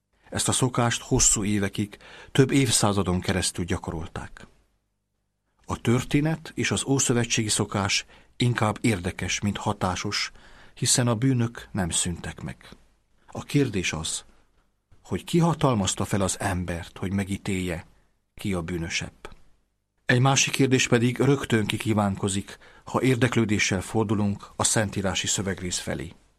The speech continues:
Miért éppen a bárányt választották? Miért nem más állatot?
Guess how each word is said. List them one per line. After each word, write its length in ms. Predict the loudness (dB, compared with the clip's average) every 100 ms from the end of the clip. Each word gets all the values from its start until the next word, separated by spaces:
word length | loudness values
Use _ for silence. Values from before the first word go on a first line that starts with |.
| _ _ _ _
Miért 340 | 2 4 2 -2
éppen 260 | -2 0
a 80 | 0
bárányt 520 | 0 -2 -2 -6 -8
választották? 880 | -6 -4 -6 -8 -12 -12 -12 -14 -18 _ _ _ _ _ _ _ 0
Miért 260 | 2 2
nem 140 | 0 -2
más 280 | -2 -4
állatot? 640 | -4 -6 -8 -12 -14 -20